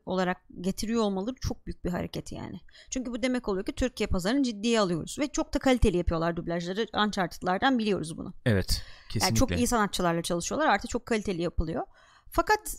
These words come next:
Speaker 1: yani hakikaten dört yüz yirmi dokuz lira çok pahalı ya.
Speaker 2: Biz-, bizim yani, e, tekrar söylüyorum. E, Microsoft bu konuda şu anda daha iyi. Çok çok daha iyi işler yapıyor.
Speaker 1: Hı hı.
Speaker 2: İşte indirim yaptı. Zaten Ultimate Pass'la oynayabiliyorsun, edebiliyorsun.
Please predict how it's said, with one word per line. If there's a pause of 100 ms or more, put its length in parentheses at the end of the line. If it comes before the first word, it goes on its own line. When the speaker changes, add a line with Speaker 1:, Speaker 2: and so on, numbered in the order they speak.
(140)
Speaker 1:
yani
hakikaten
dört
yüz
yirmi
dokuz
lira
çok
pahalı
ya.
Speaker 2:
Biz-,
bizim
yani,
e, (160)
tekrar
söylüyorum. (720)
E,
Microsoft
bu
konuda
şu
anda
daha
iyi.
Çok
çok
daha
iyi
işler
yapıyor.
Speaker 1:
Hı
hı.
Speaker 2:
İşte
indirim
yaptı.
Zaten
Ultimate
Pass'la
oynayabiliyorsun,
edebiliyorsun.